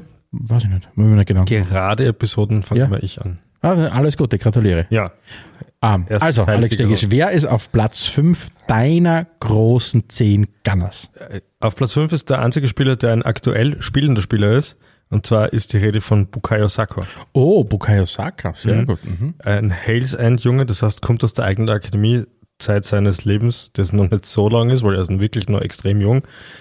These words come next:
Speaker 2: spielt er bei den Gunners, ich glaub, mit sieben Jahren angefangen, jetzt ist er, glaub ich, einundzwanzig, also schon vierzehn Jahre, schon richtig viel Pflichtspiele absolviert für die Gunners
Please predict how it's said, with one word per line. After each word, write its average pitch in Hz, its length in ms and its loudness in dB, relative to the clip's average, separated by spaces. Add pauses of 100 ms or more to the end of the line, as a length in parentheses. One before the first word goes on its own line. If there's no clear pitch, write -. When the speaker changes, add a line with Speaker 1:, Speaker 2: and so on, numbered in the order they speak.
(140)
Speaker 2:
spielt - 320 -2
er 113 40 2
bei 98 100 0
den 98 120 0
Gunners, 117 320 0
ich - 60 -14
glaub, 101 160 -4
mit 92 100 -2
sieben 110 220 0
Jahren 101 120 0
angefangen, 110 280 0
jetzt 95 160 -2
ist 92 100 -2
er, 90 160 -4
glaub 95 480 -2
ich, 127 140 -2
einundzwanzig, 120 720 -2
also 95 280 0 (880)
schon - 280 -2
vierzehn 113 360 0
Jahre, 113 220 2
schon 104 160 -2
richtig 113 400 -2
viel 113 380 2
Pflichtspiele 107 580 0
absolviert 110 480 0
für 117 80 -6
die 113 80 0
Gunners 110 360 0